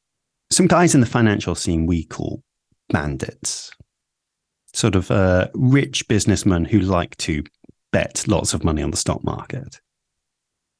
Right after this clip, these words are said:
and trade information, stuff like that. And this nightclub owner gets in touch and says,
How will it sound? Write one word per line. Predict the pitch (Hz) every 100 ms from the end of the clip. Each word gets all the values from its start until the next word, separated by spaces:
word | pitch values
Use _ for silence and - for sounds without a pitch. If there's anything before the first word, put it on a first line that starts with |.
| _ _ _ _ _ _ _ _
and | 110 87 85 -
trade | - 110 87
information, | 82 78 90 76 - - - - _
stuff | - - 139
like | - -
that. | - - _ _ - - - - _ _ _ -
And | 202 - -
this | 190 180
nightclub | 156 196 233 - 120 98
owner | 85 78 - 92 - _ _ _ _ _
gets | 127 135 -
in | 139
touch | 131 117 -
and | 104 92
says, | - 95 95 95 -